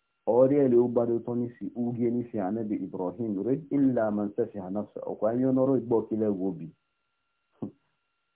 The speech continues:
Who is he who turns away from the path of Ibrahim except the one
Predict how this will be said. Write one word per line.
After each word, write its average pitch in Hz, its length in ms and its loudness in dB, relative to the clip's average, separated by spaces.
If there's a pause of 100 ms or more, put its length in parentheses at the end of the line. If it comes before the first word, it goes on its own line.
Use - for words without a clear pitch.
(240)
Who 143 180 4 (140)
is 104 80 -4 (100)
he 120 60 -4
who 110 400 0
turns 131 320 0
away 107 320 0
from 90 180 -6
the 90 80 -6 (120)
path 107 200 -4
of - 200 -14
Ibrahim - 640 -8
except - 520 -8
the 92 100 -6
one 104 340 -4